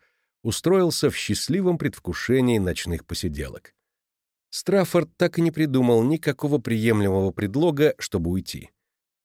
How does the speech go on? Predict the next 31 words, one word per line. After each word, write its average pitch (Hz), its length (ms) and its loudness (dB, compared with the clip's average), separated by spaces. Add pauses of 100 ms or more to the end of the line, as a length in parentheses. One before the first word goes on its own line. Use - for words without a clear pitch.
(120)
Хорошие 156 420 0
манеры 147 480 2
были 147 180 0
у 139 80 0
него 123 220 0
в - 100 -10
крови, 87 380 -2
так 95 240 -4
же, 85 80 -8
как 90 160 -6
бывают 92 380 0
в - 60 -20
крови 87 460 -2 (260)
леворукость 107 840 -2
или 92 300 -2
гемофилия. 80 760 -6 (1000)
Он 135 140 0
знал 113 420 0
таких, - 400 -4
как - 220 -8
этот - 220 -8
Харбисон, 71 680 -8 (480)
мелких 110 460 0
прохвостов 110 800 -4
в - 40 -20
чересчур 107 460 -2
хороших 110 420 -2
костюмах, 107 600 -2
пошитых 87 440 -6
в 82 60 -8
Лондоне. 73 560 -4